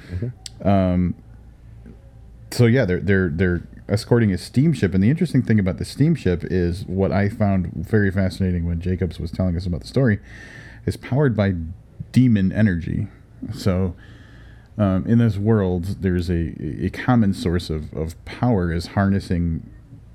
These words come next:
Speaker 2: um, demons, like, basically summoning and trapping demons and using their, like, hellfire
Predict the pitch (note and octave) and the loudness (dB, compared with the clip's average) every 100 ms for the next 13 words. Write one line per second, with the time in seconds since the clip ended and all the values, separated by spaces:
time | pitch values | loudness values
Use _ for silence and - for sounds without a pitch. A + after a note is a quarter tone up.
0 | - E2+ D2 D2 C#2+ A#1+ A#2 - F2 A2 | -8 -6 -4 -4 -4 -6 -8 -8 0 4
1 | A2+ - - - - - - F2 E2 F#2+ | 4 2 -4 -6 -14 -18 -6 -4 0 0
2 | F#2+ G#2 F#2 E2+ - G2+ F#2 F2+ F2+ F2+ | 0 -2 -2 -4 0 2 2 2 2 0
3 | - F#2 - F2+ F2+ F2+ E2+ G2+ G2+ F2 | 0 -4 0 0 0 0 2 2 2 0
4 | E2+ F2+ F2+ F#2+ F#2 F2 F2 E2+ E2 E2 | 0 0 2 2 0 0 0 0 0 -2
5 | E2 - F#2+ F#2+ F2 E2+ D#2+ G2 F#2+ F2+ | -4 -4 0 0 0 -4 -2 0 2 2
6 | F2 E2 | 0 -2